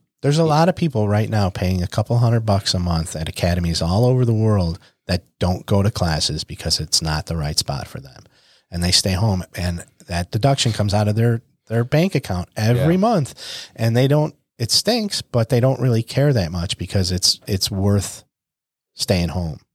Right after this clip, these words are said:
Speaker 1: Does that, you know what I'm
Speaker 2: Yeah.
Speaker 1: saying? Um,
Speaker 2: So whose
Speaker 1: so
Speaker 2: fault is it? That, yeah, I, I don't even know if that's the right question to ask, but there's the dynamic of the, "I don't like this academy
Speaker 1: Mm-hmm.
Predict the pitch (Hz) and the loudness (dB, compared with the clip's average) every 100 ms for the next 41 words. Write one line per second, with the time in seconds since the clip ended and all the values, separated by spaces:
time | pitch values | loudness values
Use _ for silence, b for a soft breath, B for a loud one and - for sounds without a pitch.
0 | _ - 87 - 95 87 85 95 98 92 | _ -10 -8 -4 -4 -2 -2 2 2 2
1 | 135 - B B B B 98 90 90 175 | 0 -2 B B B B 0 2 4 4
2 | 208 214 - 139 135 69 65 62 - 95 | 4 2 2 2 2 -4 -6 -10 -10 -2
3 | 107 107 - - - 101 - 98 87 107 | 0 0 -4 -20 -14 -14 -12 -8 -2 0
4 | 98 101 117 117 113 131 104 85 90 82 | 0 2 2 2 2 2 0 -2 -4 -4
5 | 82 78 78 82 78 - 71 80 87 80 | -4 -2 -4 -2 -2 -4 -4 0 0 0
6 | - 98 85 104 123 123 110 92 92 90 | -2 -4 -4 -2 0 2 0 0 -2 0
7 | 113 110 73 69 67 - b b b b | 0 0 -4 -6 -6 -8 b b b b
8 | 95 98 107 120 104 95 90 85 78 73 | -8 -2 2 2 2 0 0 -4 -8 -2
9 | 107 110 78 60 64 78 - 104 85 | 2 2 0 -6 -10 -12 -14 -10 -8